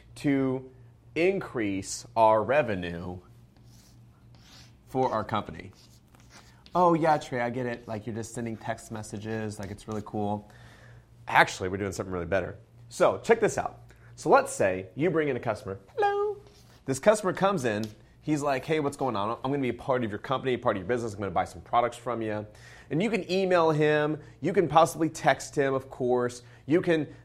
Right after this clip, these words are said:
uh, do a couple other things, reach out, maybe call him. But here's what's kind of fun, is a big opportunity a lot of people are missing, and it's one of the highest, most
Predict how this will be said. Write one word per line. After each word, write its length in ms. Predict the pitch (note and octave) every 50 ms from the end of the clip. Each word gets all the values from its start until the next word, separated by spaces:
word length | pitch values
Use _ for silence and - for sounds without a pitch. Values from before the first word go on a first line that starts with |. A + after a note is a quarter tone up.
| -
uh, 200 | B2+ C3 B2+ B2
do 180 | B2 B2 D#3 D#3+
a 40 | D#3+
couple 200 | E3 D#3+ C#3+ C#3
other 180 | C3 C3 B2
things, 560 | B2+ - C3 A#2 A#2 A#2 A#2 A2+ A#2+ A#2 - -
reach 300 | A#2+ D3 D#3 D3+ - D3+
out, 100 | C#3 C3
maybe 180 | C3+ C3+ C#3
call 400 | C3+ - - C3 B2 A#2+ A#2 A2+ A2+
him. 160 | A2 G#2+ A2 G#2+ - - - - - - -
But 160 | C3+ C3 C3
here's 280 | C3 - A3 B3 B3+ G#3+
what's 180 | F3 D3 -
kind 160 | - D#3 C#3+
of 80 | B2+ A#2+
fun, 360 | - - A#2+ A2 G#2+ G#2+ G#2+ - -
is 380 | B2 B2+ B2+ B2+ B2+ B2 B2+ -
a 60 | B2+
big 300 | A2 G2+ - E3+ G3 G#3
opportunity 520 | G3+ D#3+ C#3+ - C#3 - - C3+ B2+ B2 A#2
a 60 | A2
lot 200 | A2 A2+ A2+ A#2
of 80 | A#2 -
people 220 | C3+ A#2 - A2
are 80 | G2+ G2+
missing, 440 | G#2+ C3 B2+ - - G2+ F#2 F#2
and 80 | G2 F#2+
it's 100 | - -
one 100 | A#2 A#2
of 60 | G2+
the 40 | G2+
highest, 380 | A2 A#2+ B2 B2 A#2+ A2+ - A#2
most 220 | A2 G#2 -